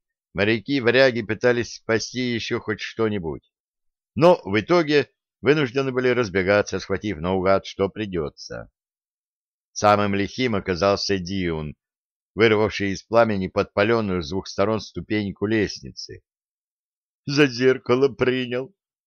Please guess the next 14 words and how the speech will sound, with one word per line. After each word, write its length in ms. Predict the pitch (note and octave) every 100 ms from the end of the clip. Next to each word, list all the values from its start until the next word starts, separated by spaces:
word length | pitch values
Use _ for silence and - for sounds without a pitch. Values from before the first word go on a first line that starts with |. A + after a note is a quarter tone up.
| _ -
растерянно 680 | A2+ A#2 - A#2 A2 G#2+
оправдывался 640 | G2+ G#2+ A#2 G2+ G2+ F#2+ F2+
потом 460 | G2 G2 A#2+ A#2 G#2+
он 220 | G#2 F2+
перед 300 | F#2+ G2 F2+
друзьями. 800 | G2+ G#2 F2+ G2+ F2 C2+ A#1 _ _ _ _ _ _ _ _ _ _ _ _ _ _ _ _ _ -
Городище 1120 | C2+ F2+ G#2+ A2+ C3+ B2 - A#2 A#2 G#2+ - _ _ _ _ _ _ -
злобно 800 | C#2+ F2 G2+ A2+ G#2 G2+ G2
заревело, 920 | F2 D#2+ E2+ D#2+ F#2 F#2+ F2 C#2+ A1 - _ _ _ _ _ -
превращаясь 760 | F2+ G2 G#2+ F#2 G#2+ G#2 F#2
в 120 | D#2 D#2
дым 340 | G2 G#2 G2
и 60 | F#2
пепел, 880 | - G2+ G2+ - F2+ F2 D2+ C2+